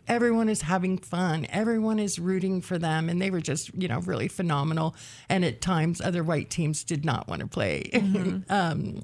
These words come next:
Speaker 1: the Black Maxville team because they were just so good. And so having those normal things to do, especially a pastime in somewhere like Maxville, Oregon, where you've got fourteen to sixteen feet of snow every summer, and, and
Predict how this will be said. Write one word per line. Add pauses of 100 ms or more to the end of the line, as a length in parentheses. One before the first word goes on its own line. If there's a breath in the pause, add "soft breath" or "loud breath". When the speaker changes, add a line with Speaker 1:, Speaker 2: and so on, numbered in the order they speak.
(140)
Speaker 1:
the
Black
Maxville
team
because
they
were
just
so
good.
And
so (540 loud breath)
having
those
normal
things
to
do,
especially
a
pastime
in
somewhere
like (640 soft breath)
Maxville,
Oregon,
where
you've
got
fourteen
to
sixteen
feet
of
snow
every
summer,
and, (420 loud breath)
and